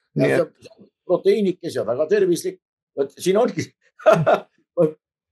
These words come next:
Speaker 1: Ma käisin Hiinas kunagi ja siis ta, ta itsitasid seal, öö, noh, varjamatult.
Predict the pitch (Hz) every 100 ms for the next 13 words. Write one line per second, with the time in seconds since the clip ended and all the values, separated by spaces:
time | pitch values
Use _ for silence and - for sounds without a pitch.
0 | _ 165 185 170 170 220 190 131 - 160
1 | 143 139 147 131 180 135 - 170 156 156
2 | 180 - 196 202 139 - 113 117 120 101
3 | 117 117 120 113 202 _ _ _ 147 147
4 | _ _ _ _ _ 117 143 180 123 101
5 | 95 87